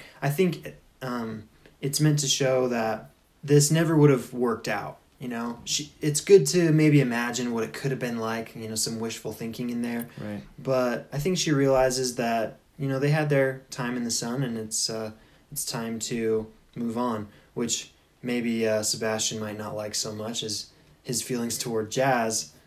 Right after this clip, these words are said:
Speaker 1: are the exact opposite. You know,
Speaker 2: Yeah.
Speaker 1: you can't let it die.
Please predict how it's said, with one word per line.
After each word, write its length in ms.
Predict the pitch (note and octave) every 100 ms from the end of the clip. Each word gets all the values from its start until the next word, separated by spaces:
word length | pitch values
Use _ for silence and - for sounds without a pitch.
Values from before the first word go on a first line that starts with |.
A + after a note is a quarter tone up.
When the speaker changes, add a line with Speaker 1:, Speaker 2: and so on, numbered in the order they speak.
| _
Speaker 1:
are 120 | - G#2+
the 80 |
exact 340 | G#2+ A2+ A2 A2
opposite. 560 | A#2 C3 C#3+ G2+ G2+ -
You 100 | A2
know, 80 |
Speaker 2:
Yeah. 140 | A2 G2+
Speaker 1:
you 60 |
can't 260 | G#2 A2+ G#2+
let 140 | G#2+
it 100 | G#2+ G#2
die. 400 | A2 G2+ G2